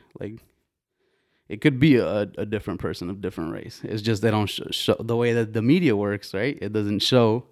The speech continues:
everything, right? So, so I don't know. Was it, was, did you understand racism growing up? Did any,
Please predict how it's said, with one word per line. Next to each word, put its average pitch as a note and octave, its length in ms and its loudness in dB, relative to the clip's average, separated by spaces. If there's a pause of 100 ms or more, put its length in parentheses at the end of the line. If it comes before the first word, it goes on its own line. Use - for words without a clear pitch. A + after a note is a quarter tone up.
(640)
everything, G#2 560 2
right? A2+ 200 -2 (260)
So, F2+ 300 -8 (800)
so D3+ 120 -4
I E3 80 4
don't F3+ 80 6
know. D#3 160 6
Was B2 160 0
it, B2+ 120 2
was, B2 240 -4 (160)
did A#2 200 -4
you B2+ 160 2
understand C#3 440 0
racism F3+ 440 0
growing F#3+ 240 2
up? E3+ 160 -2
Did A#2 160 -4
any, A#2+ 640 -4